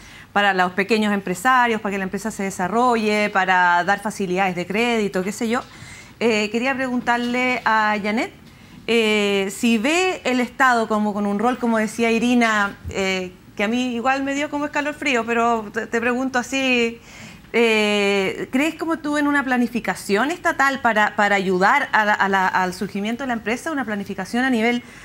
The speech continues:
macro, sí, yo me lo imagino como desde un escritorio, pero quizás tú me puedes dar otra visión? Eh, ¿o crees más bien en el apoyo del Estado a cualquier actividad, a cualquier emprendimiento que se, que se quiera dar, en dar las facilidades, en el fondo, para que cada iniciativa individual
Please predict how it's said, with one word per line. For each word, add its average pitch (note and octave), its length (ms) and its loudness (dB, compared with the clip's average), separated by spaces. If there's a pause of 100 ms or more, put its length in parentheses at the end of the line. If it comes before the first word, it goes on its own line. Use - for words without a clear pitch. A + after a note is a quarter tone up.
(100)
macro, A3 400 2
sí, D4+ 160 -4 (280)
yo A#3+ 140 0
me B3 60 0
lo A#3+ 60 0
imagino A#3+ 260 -2
como A#3+ 280 0
desde A#3+ 160 0
un B3 80 -2
escritorio, D4+ 540 -2
pero A#3 200 -2
quizás A3 240 -6
tú A3+ 80 -8
me A3+ 100 -6
puedes A3+ 200 -6
dar A#3 100 -2
otra A#3 200 -4
visión? C4 320 -2 (680)
Eh, A3 720 2
¿o F#4+ 420 4
crees D4+ 220 0
más C#4 160 0
bien C4+ 280 0
en A#3 140 0
el G#3+ 120 0
apoyo G3 540 0
del E3+ 200 -4
Estado F3 580 2
a F3+ 320 2
cualquier F#3 320 -2
actividad, F#3+ 720 0
a F#3+ 100 -2
cualquier F#3 260 -4
emprendimiento F#3+ 800 -2
que G3+ 80 -10
se, G3 260 -6
que F#3+ 140 -10
se F#3+ 100 -12
quiera F#3+ 200 0
dar, F#3+ 160 0
en F#3+ 100 -2
dar G#3 100 0
las A3+ 120 -2
facilidades, A3+ 720 0 (260)
en - 80 -4
el G3+ 60 -4
fondo, A3+ 240 0
para G#3 120 2
que F#3+ 120 -2
cada A3 200 2
iniciativa A3+ 480 0
individual G#3+ 520 0